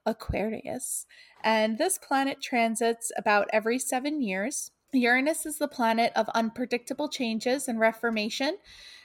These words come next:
and this planet shows where you may experience sudden changes in your life. So I feel like it's important to note that where you have Uranus in your chart may be where things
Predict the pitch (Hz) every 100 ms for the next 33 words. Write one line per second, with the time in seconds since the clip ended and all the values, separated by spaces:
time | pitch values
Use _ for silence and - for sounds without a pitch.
0 | _ 247 247 240 285 - 285 285 311 -
1 | 277 254 - 240 226 226 220 220 214 -
2 | 226 - 233 214 214 214 208 - 214 208
3 | 220 - 196 202 208 202 196 165 143 -
4 | - - - - - _ - 247 226 226
5 | 240 247 330 359 285 262 - 247 254 240
6 | - 262 254 254 240 - 226 214 214 202
7 | - - 208 202 - _ _ - 226 262
8 | 311 330 240 240 214 214 214 214 - 226
9 | 220 214 214 214 - - 220 214 208 185
10 | - - - 202 240 415 _ _ _ 226
11 | 233 254 262 247 240 220 226 214 214 233
12 | 220 214